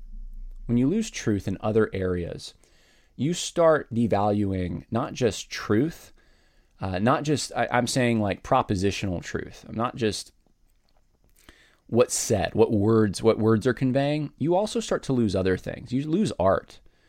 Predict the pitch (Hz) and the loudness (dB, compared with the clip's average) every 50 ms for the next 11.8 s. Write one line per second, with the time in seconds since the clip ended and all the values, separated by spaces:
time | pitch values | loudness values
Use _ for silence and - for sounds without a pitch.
0 | _ _ _ _ _ _ _ _ _ - _ _ _ _ _ - 110 117 131 131 | _ _ _ _ _ _ _ _ _ -20 _ _ _ _ _ -2 0 2 2 4
1 | 127 147 180 202 - - 95 - - 151 156 139 - 101 95 143 160 104 - - | 4 4 4 4 2 0 -2 0 2 2 2 4 2 2 4 4 4 4 4 4
2 | 120 170 190 - 214 165 117 104 - - 147 190 233 190 131 - 87 85 - 120 | 2 2 2 2 2 2 0 2 2 0 0 2 0 -2 -4 -4 -6 -4 -2 -4
3 | 110 - 202 214 - - - 135 202 214 - - - - - - - - - - | -2 -2 -2 -4 -2 0 0 0 0 0 -4 -10 -14 -14 -14 -16 -16 -16 -16 -14
4 | - - - - 127 131 131 - - 113 98 117 117 117 110 - 107 - - 127 | -14 -12 -2 2 4 4 4 4 4 4 6 6 6 6 6 4 0 0 2 2
5 | 127 123 101 - 87 92 101 110 107 107 107 - 101 87 90 - 98 101 139 135 | 2 2 0 0 -2 0 4 8 8 8 8 8 4 -2 2 2 2 4 4 4
6 | 175 160 151 117 139 151 143 151 165 151 156 156 165 190 170 - 117 101 87 87 | 4 4 4 2 0 0 0 0 4 4 6 6 4 2 0 -2 -2 -2 -4 -6
7 | - 95 85 78 80 - - - 147 160 - - 85 85 - 107 110 - - - | -6 -6 -8 -6 -8 -10 -2 0 0 0 2 0 0 0 -2 -6 -10 -14 -18 -20
8 | - - - - - - - - - - - 127 139 139 185 175 - - 175 135 | -20 -20 -20 -20 -20 -20 -20 -20 -20 -6 2 2 2 4 2 2 4 4 2 4
9 | - - 156 156 147 127 113 101 104 113 135 123 - - - - - - - 113 | 4 4 6 8 8 8 8 8 6 4 4 4 2 0 -4 -10 -14 -2 0 2
10 | 113 107 123 147 - - - 87 - - - - - - _ _ _ _ _ _ | 4 8 8 6 6 6 -2 -8 -8 -10 -12 -18 -20 -20 _ _ _ _ _ _
11 | _ _ _ _ _ _ _ _ 139 135 131 127 - - - | _ _ _ _ _ _ _ _ 6 6 6 6 4 -2 -10